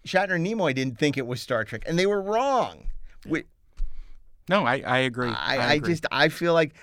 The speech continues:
Speaker 1: what a great way to, to, to, you know, put an exclamation point on the end of In the Shadow of Star Trek Week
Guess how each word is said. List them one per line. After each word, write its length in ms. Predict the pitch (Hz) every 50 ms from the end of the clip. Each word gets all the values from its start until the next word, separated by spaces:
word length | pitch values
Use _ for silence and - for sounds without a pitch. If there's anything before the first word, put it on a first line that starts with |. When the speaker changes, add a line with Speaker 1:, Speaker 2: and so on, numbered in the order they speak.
| - -
Speaker 1:
what 200 | - 156 175 208
a 60 | 214 175
great 400 | 135 143 147 156 165 175 175 139
way 220 | 147 147 151 151
to, 180 | 143 127 110 113
to, 220 | - - 127 117
to, 240 | 113 - 123 110 - - - - - -
you 140 | 127 131
know, 80 | 123 113
put 240 | 110 - 156 147 135
an 100 | 131 -
exclamation 680 | 90 127 120 - - 127 123 127 127 139 - 131 117 101
point 260 | 117 110 107 110 107
on 80 | 101 104
the 100 | 98 76
end 220 | 117 123 127 127
of 140 | 120 104 - - - - - -
In 120 | - 120 120
the 60 | 113
Shadow 340 | - - 143 127 131 131 123
of 80 | 117 107
Star 240 | - - 131 135 131
Trek 240 | - 120 107 -
Week 240 | 107 104 98 - -